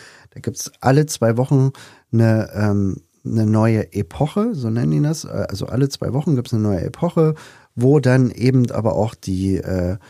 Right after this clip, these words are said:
die Distribution der, dieser Charts eben, ähm, reduziert werden. Aktuell in der zweiten, wir haben jetzt die zweite Epoche und wir sind schon bei fünfhundertvierunddreißig Millionen, ähm, ist es so, dass du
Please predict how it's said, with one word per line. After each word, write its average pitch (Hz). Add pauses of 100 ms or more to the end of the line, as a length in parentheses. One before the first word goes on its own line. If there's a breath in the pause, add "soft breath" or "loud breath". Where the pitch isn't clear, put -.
(300 loud breath)
die 98 (240)
Distribution 127
der, 98
dieser 98
Charts 127
eben, 107 (160)
ähm, 95 (380)
reduziert 107
werden. - (340 loud breath)
Aktuell 139
in 117
der 117
zweiten, 139
wir 110
haben 156
jetzt 127
die 95
zweite -
Epoche 127
und 107
wir 110
sind 123
schon 110
bei 90
fünfhundertvierunddreißig 104
Millionen, 123 (600 loud breath)
ähm, 113 (540)
ist 151
es 151
so, 135 (100)
dass 120
du 120